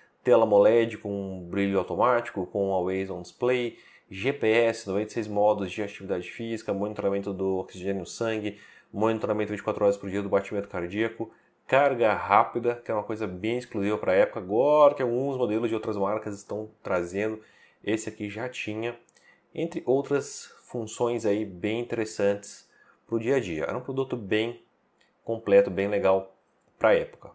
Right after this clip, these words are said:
tá? Não faz muito tempo, tô falando de um ano e pouco atrás. E agora, Huawei Watch Fit dois, é, elevou a coisa, né, para, é, outro, outro nível. Por quê? Aqui você tem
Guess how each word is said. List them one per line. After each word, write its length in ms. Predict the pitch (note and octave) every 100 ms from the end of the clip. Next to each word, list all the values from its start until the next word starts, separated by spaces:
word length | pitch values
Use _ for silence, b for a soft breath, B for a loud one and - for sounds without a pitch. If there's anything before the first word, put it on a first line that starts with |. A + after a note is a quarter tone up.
| _
tá? 300 | E2 F#2 -
Não 80 | F3+
faz 180 | E3+ C3
muito 160 | C3 A2+
tempo, 240 | F#2 -
tô 80 | -
falando 220 | A2 A2
de 80 | A2
um 140 | G#2+
ano 120 | G#2
e 20 | G2+
pouco 240 | G#2 A2+
atrás. 540 | A2 G#2 G2+ - - b b b b b b b b _
E 100 | D3+
agora, 420 | E3 D#3 E3 - -
Huawei 520 | C#3+ C#3+ D3 D3+ D3+ _ _ _ -
Watch 340 | G2+ G#2+ -
Fit 340 | - A#2 G2+ D3+
dois, 720 | A2+ A2+ A#2+ - - - - b b b _ _
é, 300 | G#2+ A2 -
elevou 760 | A2 A#2+ A#2 A#2+ G2 A2 C3+ B2+
a 100 | B2
coisa, 580 | G#2+ G#2 G#2+ G2+ G#2+ G#2
né, 260 | G2 G2+ G#2+ b b _ -
para, 500 | G2+ G2 F#2+ F#2 -
é, 720 | E2 F2 F2+ F2 E2+ - E2+ -
outro, 640 | - G#2 A2+ A#2 A2 G#2+ - _
outro 280 | G#2+ A2+ B2+
nível. 540 | G2 G2+ G2+ F2 D2+ - _ _ _ _
Por 160 | - D#3+
quê? 220 | - C#3+
Aqui 220 | - - C3+
você 260 | C#3+ C#3+
tem 380 | - B2 B2+